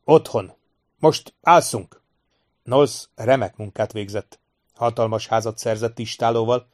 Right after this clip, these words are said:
a német lovak és elegendő helyjel valamennyiük számára.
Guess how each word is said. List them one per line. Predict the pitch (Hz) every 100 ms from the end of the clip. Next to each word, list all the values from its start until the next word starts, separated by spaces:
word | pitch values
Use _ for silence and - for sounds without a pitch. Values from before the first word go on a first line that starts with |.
| _ _ _ _
a | 120 117
német | 131 120 120
lovak | 120 127 -
és | 113 107 -
elegendő | - 123 107 107 101 98
helyjel | 110 107 104 -
valamennyiük | 107 98 95 92 92 92
számára. | - 95 95 90 90